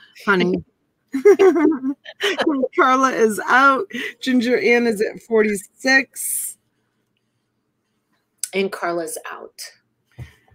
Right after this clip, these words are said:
Speaker 1: Carla's out. We're gonna call it to Ginger Ann. We're gonna go once to Ginger Ann.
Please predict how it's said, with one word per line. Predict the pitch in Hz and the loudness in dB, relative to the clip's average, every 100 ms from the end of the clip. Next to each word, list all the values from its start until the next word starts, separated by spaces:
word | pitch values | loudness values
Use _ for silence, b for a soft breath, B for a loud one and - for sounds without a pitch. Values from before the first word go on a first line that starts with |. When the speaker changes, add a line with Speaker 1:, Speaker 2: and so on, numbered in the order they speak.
| B _ | B _
Speaker 1:
Carla's | - 208 202 202 185 | -12 -6 -2 -2 -2
out. | - 277 320 | 0 2 2
We're | 233 | 2
gonna | 202 220 208 | 0 0 0
call | 233 190 | 0 0
it | 214 | 0
to | - | -6
Ginger | 196 220 220 226 254 | -4 -2 0 0 0
Ann. | 302 285 269 262 - _ _ _ _ _ _ _ _ _ _ _ _ _ _ _ - | 0 2 2 0 -4 _ _ _ _ _ _ _ _ _ _ _ _ _ _ _ -14
We're | 196 | -8
gonna | 202 202 208 | -4 -2 -2
go | 214 208 | 2 2
once | 214 220 202 - | 2 0 -4 -10
to | - | -8
Ginger | 226 247 247 269 302 | -4 -2 0 0 0
Ann. | 302 285 277 277 269 269 | 0 0 0 2 2 0